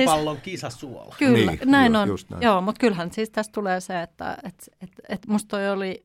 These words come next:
Speaker 2: mahtavasti, mitä sä sanoit, että sun täytyy ikään kuin pitää mielessä se, miten ison työn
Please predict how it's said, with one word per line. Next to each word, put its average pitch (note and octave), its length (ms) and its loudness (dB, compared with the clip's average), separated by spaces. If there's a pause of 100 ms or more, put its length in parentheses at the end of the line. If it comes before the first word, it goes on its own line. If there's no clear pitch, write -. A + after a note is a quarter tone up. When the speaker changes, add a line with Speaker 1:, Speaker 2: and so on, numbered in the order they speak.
Speaker 2:
mahtavasti, G#3+ 640 -4
mitä - 280 -12
sä - 160 -12
sanoit, F#3+ 360 -10
että - 140 -16
sun G3 180 -4
täytyy F#3+ 560 -6
ikään F3+ 400 -10
kuin F3+ 220 -12
pitää F3+ 320 -10
mielessä F3+ 560 -10
se, - 220 -10 (560)
miten F#3 440 -6
ison F3 460 -10 (200)
työn E3 380 -4